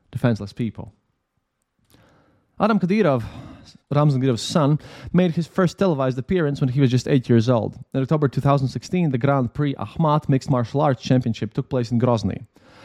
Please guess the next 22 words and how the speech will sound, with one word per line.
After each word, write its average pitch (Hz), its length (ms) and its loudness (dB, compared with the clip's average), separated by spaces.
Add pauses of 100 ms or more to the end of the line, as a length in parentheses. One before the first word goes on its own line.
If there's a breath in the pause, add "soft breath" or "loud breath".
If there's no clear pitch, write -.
(160 loud breath)
Children 247 340 2
were 131 120 2
permitted 147 400 2
to 120 60 -8
take 139 260 -2
part 214 260 2
following 123 520 -2
adult 151 320 2
sparring 202 420 -4
rules 139 260 4
without 147 280 2
helmets 120 400 -4
or 208 100 -6
protective 156 500 -4
padding. 120 500 -2 (540 loud breath)
Ramzan 262 240 2
Kadyrov's 170 340 0
three 208 200 -2
sons, 156 560 0
Ahmet, 143 500 -2 (140)
Zelim 135 280 4
Khan, 156 340 0